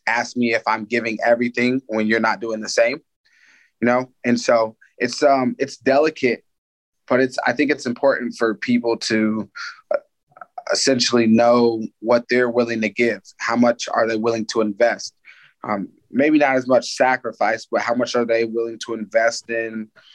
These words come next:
their dreams without there being a guarantee that there's gonna be some huge payout in the end? Um, and that person has to know what that looks like,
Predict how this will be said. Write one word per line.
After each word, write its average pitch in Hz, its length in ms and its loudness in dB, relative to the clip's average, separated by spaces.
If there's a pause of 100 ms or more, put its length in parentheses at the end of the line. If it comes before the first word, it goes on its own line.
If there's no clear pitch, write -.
(180)
their 110 140 0
dreams 117 520 0
without 110 340 0
there 110 140 2
being 110 600 -2 (300)
a 104 100 0
guarantee 113 540 0
that 113 180 2
there's 110 180 -2
gonna 107 160 -2
be 107 160 -2
some 104 200 0
huge 110 380 0
payout 117 460 0
in 101 80 -14
the 101 120 -6
end? 95 160 -6 (720)
Um, 101 360 -8 (100)
and 110 440 0 (840)
that 120 220 -2
person 120 280 -4
has 113 340 -4
to 110 100 -8
know 107 600 0 (1600)
what 113 220 -2
that 110 240 0
looks 127 320 0
like, - 300 -4